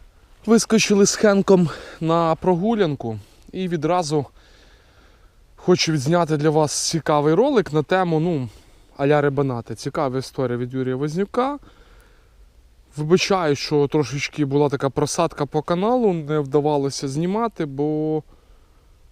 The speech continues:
ну, орієнтовно тиждень тому чуть більше похоронили бабусю.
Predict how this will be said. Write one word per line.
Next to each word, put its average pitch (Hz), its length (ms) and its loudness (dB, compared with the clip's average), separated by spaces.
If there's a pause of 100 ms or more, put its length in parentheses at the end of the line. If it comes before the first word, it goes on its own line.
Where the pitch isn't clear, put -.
(360)
ну, 160 240 -12
орієнтовно 165 540 -2
тиждень 143 420 0
тому 165 280 -2
чуть 131 180 -10
більше 147 280 -4
похоронили 131 720 -4
бабусю. 117 520 -8